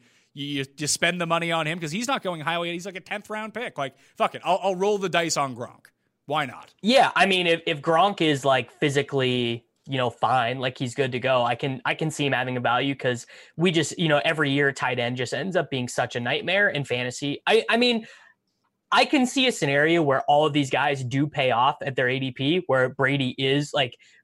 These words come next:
Speaker 2: Brady shows up, he, you know, he turn-, he's twenty sixteen Brady again. He's, he's throwing darts to Godwin. He's hitting Evans in stride. Like, Gronk, you know, Gronk just is, uh, cleaning up on a lot of these drives. Like, I,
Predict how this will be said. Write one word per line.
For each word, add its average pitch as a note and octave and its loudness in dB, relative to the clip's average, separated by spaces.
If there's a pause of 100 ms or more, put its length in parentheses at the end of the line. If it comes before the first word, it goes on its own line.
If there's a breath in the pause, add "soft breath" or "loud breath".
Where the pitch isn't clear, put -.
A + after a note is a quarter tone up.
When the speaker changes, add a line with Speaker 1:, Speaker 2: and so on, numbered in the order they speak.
Speaker 2:
Brady D#3 2
shows D3 2
up, C#3 2 (120)
he, C3+ -4
you D3+ -6
know, C#3 0
he C3+ -2
turn-, C3+ -2
he's C#3 -4
twenty C#3+ -2
sixteen C#3 -2
Brady C3+ 0
again. C3 -2
He's, B2 -4
he's C3 -8
throwing C#3 0
darts C3+ 0
to C3+ -12
Godwin. F3 2 (280 loud breath)
He's D3 0
hitting C3 0
Evans B2+ 0
in B2 -4
stride. C#3 0
Like, A#2+ -2
Gronk, B2+ 0
you C3 -6
know, B2 -2
Gronk B2+ -4
just A#2+ -6
is, C3 -4
uh, C3+ 4 (320 soft breath)
cleaning E3+ 2
up C3 2
on D3 0
a C3+ 0
lot B2+ 2
of C3 -2
these B2+ -6
drives. C3 0
Like, C3+ 0
I, F#3 4